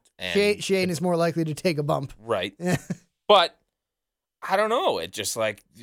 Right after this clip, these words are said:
Speaker 1: is that where we're headed? 'Cause they still are teasing this tension between Daniel Bryan and Shane that I don't think just ends in one of them getting fired.
Speaker 2: Although, if it did, it would be a perfect way to write off Daniel Bryan when his contract's up.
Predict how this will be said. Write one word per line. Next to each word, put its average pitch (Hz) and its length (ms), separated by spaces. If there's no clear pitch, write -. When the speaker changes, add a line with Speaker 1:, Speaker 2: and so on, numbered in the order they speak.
Speaker 1:
is 104 200
that 104 220
where 120 180
we're 151 180
headed? 127 400
'Cause 101 160
they 107 160
still 143 340
are 135 80
teasing 120 400
this 101 140
tension 113 360
between 95 380
Daniel 98 280
Bryan 92 280
and 85 140
Shane 104 440
that 92 140
I 92 80
don't 107 260
think 110 280
just 98 240
ends 101 340
in 95 460
one 113 300
of 101 100
them 101 160
getting 90 240
fired. 113 640
Speaker 2:
Although, 135 460
if 131 160
it 120 140
did, 170 260
it 135 80
would 127 140
be 127 80
a 117 80
perfect 135 260
way 131 140
to 123 80
write 123 200
off 117 360
Daniel 117 260
Bryan 120 240
when 107 100
his 101 120
contract's 131 480
up. 87 160